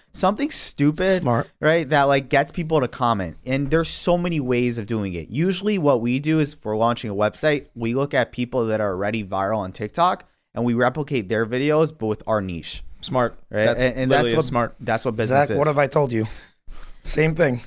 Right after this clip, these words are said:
Speaker 1: Same
Speaker 2: I
Speaker 1: thing.
Speaker 2: said, "Stop reinventing the wheel."
Speaker 1: Stop reinventing the
Speaker 2: Yeah,
Speaker 1: wheel.
Speaker 2: what I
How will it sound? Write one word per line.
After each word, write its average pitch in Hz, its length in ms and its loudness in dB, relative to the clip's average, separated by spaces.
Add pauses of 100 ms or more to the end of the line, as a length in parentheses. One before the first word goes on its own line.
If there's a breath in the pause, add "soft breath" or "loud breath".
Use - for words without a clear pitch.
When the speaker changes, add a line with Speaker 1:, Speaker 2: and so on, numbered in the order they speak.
Speaker 1:
Same 120 440 -2
Speaker 2:
I 120 40 -4
Speaker 1:
thing. 123 140 2
Speaker 2:
said, 95 120 0
"Stop 160 300 2
reinventing 147 520 0
the 135 60 2
wheel." 127 280 2
Speaker 1:
Stop 143 680 2
reinventing 131 640 2
the 123 80 2
Speaker 2:
Yeah, 117 60 0
Speaker 1:
wheel. 120 240 4
Speaker 2:
what 95 80 0
I - 40 0